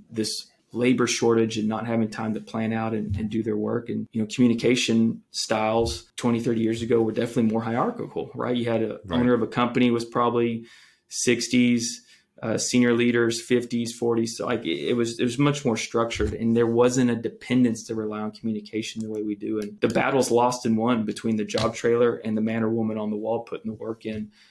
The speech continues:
Speaker 1: And that's really where I think, you know, the industry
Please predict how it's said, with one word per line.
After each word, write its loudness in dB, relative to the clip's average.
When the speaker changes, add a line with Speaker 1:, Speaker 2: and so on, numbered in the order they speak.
Speaker 1:
And -2
that's -2
really 2
where 2
I 2
think, 0
you -4
know, -2
the 4
industry 0